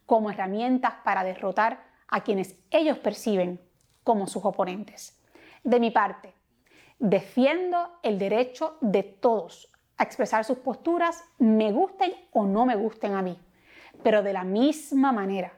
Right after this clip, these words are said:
el respeto debe ser en la dirección contraria, es decir, en ambas direcciones. Somos una sociedad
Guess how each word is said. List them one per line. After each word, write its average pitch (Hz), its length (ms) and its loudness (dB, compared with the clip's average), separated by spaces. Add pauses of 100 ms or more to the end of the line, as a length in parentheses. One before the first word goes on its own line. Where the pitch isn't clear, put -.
(420)
el 214 160 2
respeto 208 440 -2
debe 196 200 -2
ser 254 300 -4 (260)
en 247 100 4
la 190 140 2
dirección 190 520 -2
contraria, 185 540 -2 (120)
es 214 100 2
decir, - 400 -4 (480)
en 214 160 4
ambas 196 340 0
direcciones. 180 760 -6 (380)
Somos 339 640 0 (180)
una 285 400 0
sociedad 220 520 -2